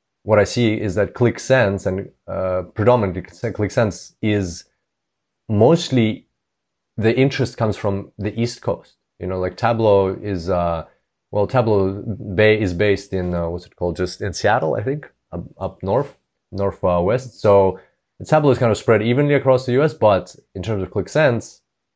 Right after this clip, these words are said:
a lot of people from the East Coast are interested. So that's one thing to consider. Uh, QlikView is a bit more evenly spread.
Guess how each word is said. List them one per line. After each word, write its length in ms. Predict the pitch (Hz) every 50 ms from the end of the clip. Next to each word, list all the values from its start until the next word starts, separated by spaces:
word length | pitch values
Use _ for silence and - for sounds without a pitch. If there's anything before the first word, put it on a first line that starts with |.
| _ _ _
a 60 | 98
lot 180 | 98 101 107 104
of 100 | 101 -
people 220 | 107 98 - 98
from 160 | - - 87
the 60 | 87
East 220 | 92 107 123 - -
Coast 240 | - 92 90 - 90
are 120 | 85 85
interested. 400 | 82 82 - - - 80 - -
So 380 | - - 92 90 90 87 85 -
that's 240 | 92 98 117 123 -
one 140 | 95 90 82
thing 140 | - 82
to 100 | 78 -
consider. 380 | _ - 87 - - 82 80 - _ - _ _ _ _ - -
Uh, 180 | 92 90 90 90
QlikView 400 | - - 123 120 - 127 123 117
is 80 | 98
a 40 | 101
bit 140 | 87 90 90
more 320 | 90 98 117 143 156 151
evenly 420 | 143 139 131 131 131 127 123 120 107
spread. 460 | - - - 113 110 110 107 107